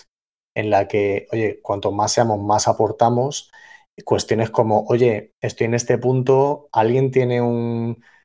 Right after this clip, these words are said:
a-, un framework de, de carrera para perfiles X? Em,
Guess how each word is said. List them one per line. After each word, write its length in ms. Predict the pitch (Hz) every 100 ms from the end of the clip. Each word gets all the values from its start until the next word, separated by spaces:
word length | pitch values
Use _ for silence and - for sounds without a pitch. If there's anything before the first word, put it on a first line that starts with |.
| _ _ _ -
a-, 320 | 117 117 -
un 320 | 139 135 127
framework 560 | 120 123 131 123 117 117
de, 880 | 117 117 113 113 117 113 113 107 113 -
de 160 | 120 113
carrera 600 | 110 117 117 120 113 113
para 340 | 110 113 113
perfiles 840 | 117 107 - 113 113 110 104 - -
X? 600 | 117 117 156 - - _ _ _ _ _ _ -
Em, 960 | 123 113 110 107 104 104 101 98 98